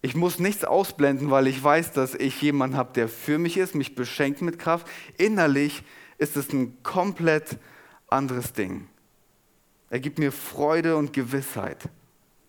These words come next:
Und die einzige Person, deren Meinung und Macht wichtig ist, die liebt mich, die ist für mich. Und das ist genau der Unterschied. Also würde ich vorschlagen,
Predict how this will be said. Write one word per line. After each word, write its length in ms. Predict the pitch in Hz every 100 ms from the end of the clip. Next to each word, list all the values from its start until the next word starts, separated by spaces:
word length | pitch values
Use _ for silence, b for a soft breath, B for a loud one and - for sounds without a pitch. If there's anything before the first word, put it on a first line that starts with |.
| _ _ _ -
Und 120 | 127
die 160 | 123 -
einzige 540 | 160 180 - 175 165
Person, 600 | 170 160 143 147 131 107 101
deren 240 | 117 127
Meinung 400 | 123 143 160 147
und 140 | 117
Macht 300 | 131 127 -
wichtig 380 | 127 131 - 113
ist, 260 | 107 113 - B -
die 80 |
liebt 240 | 123 139 180
mich, 240 | 190 202
die 100 | 120
ist 80 | 110
für 260 | - 135 135
mich. 300 | 160 165 - b b b b b b b
Und 140 | 120
das 160 | 147 160
ist 180 | 143 -
genau 300 | 135 143 151
der 120 | 143
Unterschied. 640 | 131 131 117 - 90 - B B B
Also 320 | 139 143 135
würde 200 | 139 131
ich 120 | 117
vorschlagen, 840 | - - 120 123 113 101 101 113